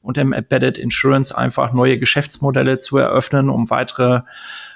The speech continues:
ähm, Revenue Streams zu eröffnen, beziehungsweise einfach, äh, die, die Verkaufskapazitäten zu erhöhen. Ähm, und vielleicht sehen wir auch, ähm, den Start, Fragezeichen,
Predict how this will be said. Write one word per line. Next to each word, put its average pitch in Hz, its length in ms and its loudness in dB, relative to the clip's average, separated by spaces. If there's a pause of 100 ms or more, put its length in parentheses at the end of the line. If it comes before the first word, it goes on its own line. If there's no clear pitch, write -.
(100)
ähm, - 560 -2
Revenue 143 500 2
Streams 135 400 0
zu 139 140 0
eröffnen, 131 420 0
beziehungsweise 123 760 -2
einfach, 117 520 -2
äh, 123 260 -6
die, 123 220 -10
die 117 120 -8
Verkaufskapazitäten - 1080 -4
zu - 180 -10
erhöhen. 127 420 2 (680)
Ähm, 143 420 0 (360)
und 147 360 0 (760)
vielleicht 143 800 0
sehen 151 320 2
wir 139 160 2
auch, - 460 0 (120)
ähm, 127 600 0 (300)
den 175 300 -2
Start, 127 480 0
Fragezeichen, 180 1200 -2